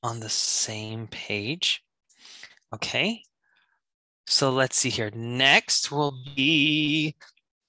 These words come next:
Selin and Dion.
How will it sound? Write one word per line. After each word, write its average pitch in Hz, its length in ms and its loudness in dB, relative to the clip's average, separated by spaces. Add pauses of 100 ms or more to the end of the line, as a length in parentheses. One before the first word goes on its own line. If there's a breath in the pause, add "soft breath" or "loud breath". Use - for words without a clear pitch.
(320)
Selin 143 540 0 (880)
and 143 460 0 (180)
Dion. 117 400 -2